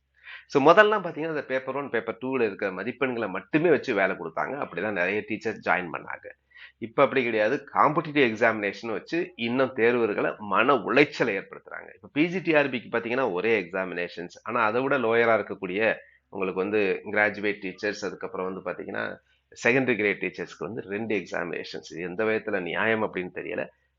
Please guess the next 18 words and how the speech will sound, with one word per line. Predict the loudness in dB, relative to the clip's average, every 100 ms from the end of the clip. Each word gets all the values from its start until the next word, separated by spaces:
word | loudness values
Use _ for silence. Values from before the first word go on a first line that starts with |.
| -10
But | -4 -2
அந்த | -4 -6
மாதிரி | -4 -4 -4
தான் | -6
இப்ப | -8
பண்றாங்க. | -8 -8 -2 -2 -2
நிறைய | 0 2 6
வேக்கன்சி | 6 4 2 0
இருக்கு. | -4 -4 -6 -6
ஆனா, | -8 -6
அந்த | -4 -4
பி | -4 -2 0
இ |
ஓ | -2
வந்து | -4 -6 -8
பாத்தீங்கன்னா, | -6 -8 -8 -10
நிறைய | -10 -6 -2 -2 -2 -8
எடுக்கிறதில்ல. | -10 -10 -12